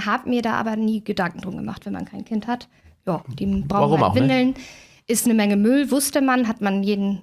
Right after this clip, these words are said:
Speaker 1: Mittag rausgebracht, weil sonst <laughs> stinkt das
Speaker 2: Mhm.
Speaker 1: besser mit. Ähm,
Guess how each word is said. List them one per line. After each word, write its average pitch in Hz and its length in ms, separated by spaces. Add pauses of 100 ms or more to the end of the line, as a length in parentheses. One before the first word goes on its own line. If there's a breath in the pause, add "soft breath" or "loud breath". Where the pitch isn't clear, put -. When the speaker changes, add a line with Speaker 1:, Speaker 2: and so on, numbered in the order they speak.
Speaker 1:
Mittag 208 320
rausgebracht, 220 560
weil 190 120
sonst 190 380
<laughs> - 100
stinkt - 340
das 208 140
Speaker 2:
Mhm. - 20
Speaker 1:
besser 208 220
mit. 214 200 (960)
Ähm, 202 520